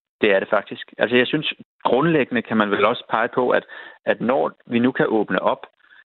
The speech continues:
så er det jo fordi, vi alle sammen tager det her medansvar i samfundet. Øh, apropos det, I var inde på tidligere omkring om det her, det her store eksperiment, vi er inde i. Det er jo ikke et eksperiment, det er den skinbarlige virkelighed. Og det har jo virkelige konsekvenser. Og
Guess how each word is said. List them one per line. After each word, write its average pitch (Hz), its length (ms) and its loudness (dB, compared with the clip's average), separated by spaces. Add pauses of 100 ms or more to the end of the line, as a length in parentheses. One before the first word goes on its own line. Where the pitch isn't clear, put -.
(200)
så - 160 2
er 127 60 2
det 135 80 0
jo 123 120 0
fordi, - 200 -6
vi 131 200 2
alle 113 220 2
sammen - 360 -2
tager 151 160 0
det 120 140 -4
her 110 140 2
medansvar 101 520 0
i - 60 -10
samfundet. - 520 -4 (420)
Øh, 95 340 4
apropos 123 360 -2
det, 127 80 0
I 117 140 2
var 101 80 0
inde 110 160 -2
på 110 320 0 (100)
tidligere 123 360 4
omkring 107 340 -4
om 110 80 -10
det 113 100 -2
her, 110 180 2
det - 160 -6
her 110 100 2
store 113 320 0
eksperiment, 104 560 -2
vi 110 80 0
er 101 60 4
inde 113 100 0
i. 107 60 2
Det - 60 2
er - 40 4
jo 101 100 2
ikke 110 120 2
et 98 60 0
eksperiment, 95 380 -4
det 110 60 0
er 101 80 -6
den - 100 -12
skinbarlige 107 420 -2
virkelighed. 104 400 0 (520)
Og 98 120 0
det 107 80 2
har 101 100 0
jo 101 60 0
virkelige 123 340 0
konsekvenser. 107 640 -2 (540)
Og - 120 0